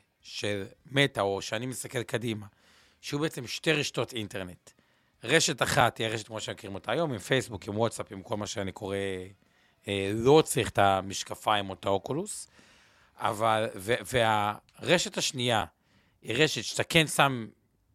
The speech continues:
משקפיים, לצורך העניין, ויש לך עולם וירטואלי, אה, עשיר מאוד, זה גם נוגע אגב בקריפטו, זה גם נוגע ב-N F T,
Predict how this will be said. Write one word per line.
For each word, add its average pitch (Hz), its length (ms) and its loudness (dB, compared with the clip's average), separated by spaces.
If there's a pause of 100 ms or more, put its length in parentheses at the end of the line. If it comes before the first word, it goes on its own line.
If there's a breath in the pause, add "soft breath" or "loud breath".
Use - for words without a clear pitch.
משקפיים, 113 760 0 (120)
לצורך 107 420 -2
העניין, 104 880 0 (540 soft breath)
ויש 127 260 4
לך - 120 2 (400)
עולם 131 360 6
וירטואלי, 110 800 4 (360)
אה, 101 220 0
עשיר 113 440 0
מאוד, 113 340 6
זה 104 100 -2
גם 101 120 -2
נוגע 101 240 -2
אגב 101 200 -6
בקריפטו, 117 520 -4
זה 95 100 -6
גם 95 120 -10
נוגע 95 260 -4
ב-N 107 280 -4
F - 160 -10
T, 165 100 0